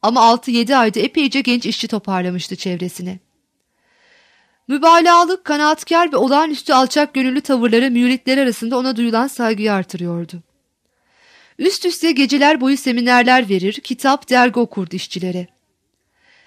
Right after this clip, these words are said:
Eğittiği gruplar akşam geç saatlerde yorulur, değişirlerdi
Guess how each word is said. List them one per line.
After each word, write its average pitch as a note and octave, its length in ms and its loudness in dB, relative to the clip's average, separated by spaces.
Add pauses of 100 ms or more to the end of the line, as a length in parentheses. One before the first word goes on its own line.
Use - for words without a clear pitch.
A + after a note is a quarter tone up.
Eğittiği F4+ 420 4
gruplar B3+ 560 2
akşam D4+ 420 2
geç D4+ 200 0
saatlerde C4+ 580 2
yorulur, G#3+ 640 0
değişirlerdi A#3 840 0